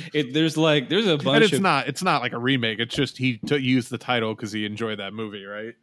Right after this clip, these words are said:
Speaker 1: It's a remake, but it's still, like, here's some guys on, like, a, a, a mission to blow up the ridge, bridge over the River Kwai. Like, it's inconsequential,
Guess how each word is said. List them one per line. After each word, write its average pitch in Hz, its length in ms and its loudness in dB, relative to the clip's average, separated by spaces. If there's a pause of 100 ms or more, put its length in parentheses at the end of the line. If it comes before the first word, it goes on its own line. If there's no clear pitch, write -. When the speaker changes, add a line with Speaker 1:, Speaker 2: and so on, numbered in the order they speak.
(260)
Speaker 1:
It's 277 320 -4
a 247 100 0
remake, 127 800 2
but 117 180 -2 (140)
it's - 300 -6
still, 127 480 0
like, 110 200 -2
here's 139 360 -2
some 120 200 -4
guys 113 400 -2
on, 107 200 -2
like, 101 220 -4
a, 104 100 -8 (180)
a, 104 220 -4
a 110 60 -6
mission 107 460 -4
to 101 60 -6
blow 98 280 -4
up 104 160 -4
the 101 100 -8
ridge, 101 340 -6 (120)
bridge 104 380 -4
over 98 180 -6
the 90 260 -8
River 92 220 -10
Kwai. 98 420 -6
Like, 95 220 -8
it's - 160 -14
inconsequential, 107 1040 -8